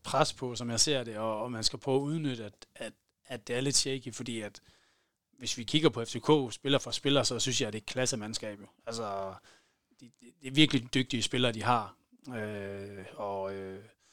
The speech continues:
og de skal nok, jeg er slet ikke i tvivl om, at, øh, at de nok skal komme <laughs> tilbage. Altså, det er bare et spørgsmål om, hvor lang tid der skal gå. Øh, og lige nu, der er de i hvert fald såret, og, og, og vi må håbe, at vi kan <laughs> sætte, øh, stikke kniven ind også, øh, på søndag, fordi at, øh,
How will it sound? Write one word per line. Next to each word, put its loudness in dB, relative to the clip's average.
og -8
de 4
skal 2
nok, 2
jeg -6
er -4
slet -2
ikke -6
i -10
tvivl -4
om, -6
at, -12
øh, -6
at -12
de -2
nok 2
skal -2
komme -4
<laughs> -20
tilbage. 2
Altså, -6
det -6
er -6
bare 0
et 0
spørgsmål 4
om, -4
hvor -2
lang 2
tid -2
der -4
skal 0
gå. 2
Øh, -8
og -4
lige 4
nu, 4
der 4
er 6
de 0
i 0
hvert 0
fald -4
såret, 4
og, -8
og, -16
og -12
vi -2
må 0
håbe, 4
at -6
vi -6
kan -8
<laughs> -14
sætte, -12
øh, -8
stikke -8
kniven 0
ind -2
også, 0
øh, -10
på -10
søndag, -2
fordi -10
at, -14
øh, -12